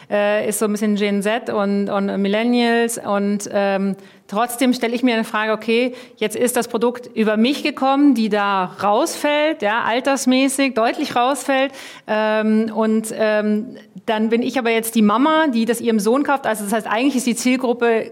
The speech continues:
äh, in meiner, in meiner Situation jetzt zehn, die Tochter von meinem Mann ist sechzehn oder siebzehn jetzt, äh, die wollte die Flasche auch zu Weihnachten haben.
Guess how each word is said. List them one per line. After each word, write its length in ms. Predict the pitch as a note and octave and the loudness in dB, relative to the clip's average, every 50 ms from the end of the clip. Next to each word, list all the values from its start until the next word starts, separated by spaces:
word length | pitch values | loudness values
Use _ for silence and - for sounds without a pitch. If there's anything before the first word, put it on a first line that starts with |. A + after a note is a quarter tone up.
| - A3 | -8 -6
äh, 140 | G#3 G3+ - - - - - - | -6 -6 -8 -10 -16 -20 -10 -6
in 120 | F#3+ F#3 | -2 0
meiner, 400 | F#3+ F#3 G3 G#3+ A#3+ B3 A#3+ A3 | 0 0 0 0 0 -2 -2 -2
in 80 | - G3 | -2 -2
meiner 260 | F#3+ G3 G#3 A3+ A3 | -2 0 0 0 -2
Situation 360 | G#3+ G#3+ G#3+ G#3 G#3+ A3+ G#3+ | -2 -2 -2 -2 -2 0 -2
jetzt 220 | G#3 G3 - - - | -2 -2 -4 -4 -2
zehn, 320 | - A#3 A#3+ B3+ C4+ B3+ C4 - - - - | 0 2 2 2 2 0 -2 -6 -12 -14 -8
die 60 | A3 | -4
Tochter 300 | F#3+ A3 G#3+ G#3+ A#3 G#3 | -2 -2 0 0 -2 -2
von 100 | G#3+ G#3 | 0 0
meinem 140 | G3+ G3 G3+ | -2 0 0
Mann 160 | G3+ G3 G#3 | 0 -2 -2
ist 160 | G#3 G3+ G3 - | -2 -2 0 0
sechzehn 640 | A3 B3 C4 B3+ - - C4 C4 C4 B3+ C4 C4+ B3+ - - - - | 0 0 -2 -4 -4 -2 0 2 2 2 0 0 -4 -6 -16 -10 -4
oder 160 | G#3 G3 G3 | -2 0 0
siebzehn 420 | F#3+ A3+ A#3+ A#3+ - - B3+ A#3 A3+ | 2 0 -2 -2 -2 0 0 2 2
jetzt, 260 | A3 A3+ A3 A3 - | 2 0 0 0 0
äh, 180 | - A3 G#3+ G#3+ | 2 2 2 2
die 160 | G3 A3 G#3 | 2 0 0
wollte 240 | G3+ A3 A3+ A3 A3+ | 2 2 0 0 0
die 300 | G3+ G#3+ G#3+ G#3 G#3 G3 | 0 0 0 0 0 0
Flasche 340 | G3+ A3 G#3 G3 G3+ G#3+ - | 0 0 -2 -2 0 0 2
auch 200 | G#3 C4 D4+ - | 2 2 2 0
zu 120 | - C#4 | 0 0
Weihnachten 480 | B3 A#3+ A#3+ A#3+ B3 A#3+ B3 - A#3+ A#3+ | 2 2 0 0 -2 -2 -2 0 0 2
haben. 380 | A#3 A3+ A3+ A3+ A3+ A#3 A#3 | 2 2 0 0 0 -2 -2